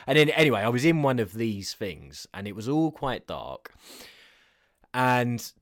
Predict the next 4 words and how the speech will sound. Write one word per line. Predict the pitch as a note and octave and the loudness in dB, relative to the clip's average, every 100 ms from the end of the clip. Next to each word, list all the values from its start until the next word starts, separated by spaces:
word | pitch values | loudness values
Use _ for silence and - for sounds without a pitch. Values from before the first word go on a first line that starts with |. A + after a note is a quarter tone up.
| - | -4
to | D3+ C3+ B2+ | 2 2 2
my | B2+ B2 A#2+ | 0 0 0
right-hand | A#2 C3 D#3 F3+ F3 - - D3+ C#3 A#2+ | -4 -8 0 4 4 2 -6 -4 -4 -4
side | - - B2 - E2+ A2 | -6 -4 -4 -4 -12 -10